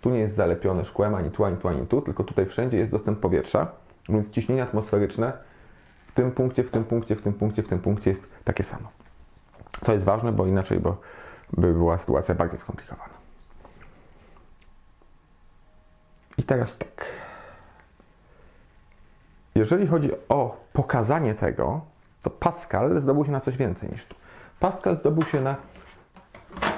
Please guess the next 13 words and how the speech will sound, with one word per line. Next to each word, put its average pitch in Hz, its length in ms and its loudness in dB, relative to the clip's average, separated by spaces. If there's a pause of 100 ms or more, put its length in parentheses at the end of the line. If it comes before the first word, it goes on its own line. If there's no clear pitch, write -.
(380)
słynny 202 420 4
eksperyment 123 480 2
z 101 60 -2
beczką. - 340 -2 (340)
Jak 160 180 0
to 123 80 2
wygląda? - 400 -4 (1000)
Pascal 143 300 0
zrobił 117 240 0
tak. - 120 -16 (1800)
Ustawił 151 440 2
na 113 160 2
ziemi 107 360 0